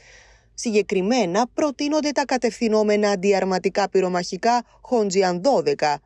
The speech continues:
τα οποία λέγεται ότι είναι παρόμοια με τα αμερικανικά F G M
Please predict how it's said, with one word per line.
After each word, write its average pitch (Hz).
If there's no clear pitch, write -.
τα 160
οποία 170
λέγεται 175
ότι 170
είναι 175
παρόμοια 175
με 285
τα 233
αμερικανικά 180
F 233
G 196
M 233